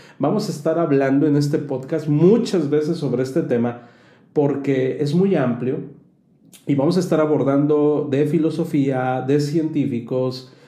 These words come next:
de doctores y sobre todo de grandes mentores en la historia de la humanidad que han hablado sobre ello. Así es que, bueno,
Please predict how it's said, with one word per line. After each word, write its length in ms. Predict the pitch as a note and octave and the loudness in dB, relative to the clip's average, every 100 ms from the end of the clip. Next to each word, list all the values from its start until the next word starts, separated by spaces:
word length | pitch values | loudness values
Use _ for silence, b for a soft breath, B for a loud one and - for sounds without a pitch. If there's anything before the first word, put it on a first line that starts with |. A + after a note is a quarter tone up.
| B | B
de 220 | A#2+ C#3 | 2 2
doctores 1000 | D3+ F#3 F#3 - D3+ C3 B2 B2+ C3 - | 4 0 -2 0 0 2 0 -2 -4 -4
y 100 | D3 | -4
sobre 400 | - - A#2 A#2+ | -4 -2 -2 -2
todo 320 | A2+ C#3 D#3 C#3+ | -4 -4 -2 -2
de 120 | B2 | -4
grandes 380 | C3+ C#3+ D3 C#3 | -2 -2 0 -2
mentores 580 | B2+ A#2+ B2+ F3+ F#3 | -2 -4 -2 -2 -2
en 80 | B2+ | -4
la 60 | B2 | -6
historia 280 | A2+ C#3 C#3+ | -4 -2 0
de 100 | D3 | 2
la 80 | |
humanidad 520 | C#3+ D3 D#3 C#3 C3+ - | 2 0 0 -2 -4 -4
que 100 | D3+ | -6
han 100 | D#3+ | -4
hablado 480 | C#3 C#3+ F3 F#3 | -4 -2 -2 -2
sobre 480 | C#3+ C3+ A#2 A#2 A2 | -4 -6 -4 -2 -2
ello. 200 | A2 - - - _ B B B B | -4 -10 -14 -20 _ B B B B
Así 220 | E3 G#3 | 0 2
es 100 | - | 0
que, 120 | F3 | 0
bueno, 380 | E3+ C#3+ - | 2 0 -2